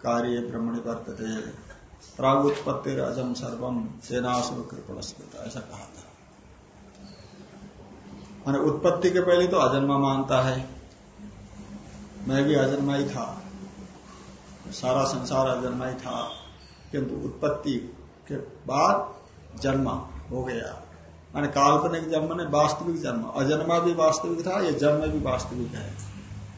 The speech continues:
और उस परमात्मा की उपासना करके फिर वो अजन्मा बनना है, ये बात है।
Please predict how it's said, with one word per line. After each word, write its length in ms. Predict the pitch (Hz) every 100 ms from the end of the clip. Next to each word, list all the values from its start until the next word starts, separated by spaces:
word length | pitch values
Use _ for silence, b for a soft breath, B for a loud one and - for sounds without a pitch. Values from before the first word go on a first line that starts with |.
| - - - -
और 160 | 73 78
उस 240 | - 131
परमात्मा 720 | - - 127 131 67 - 135
की 220 | 127 69 -
उपासना 420 | - - - 117
करके 540 | - 113 127 127 110
फिर 360 | - - - 170
वो 60 |
अजन्मा 380 | 147 131 131 143
बनना 200 | - 117
है, 360 | 104 - 120 151
ये 60 |
बात 140 | 131 104
है। 280 | 98 -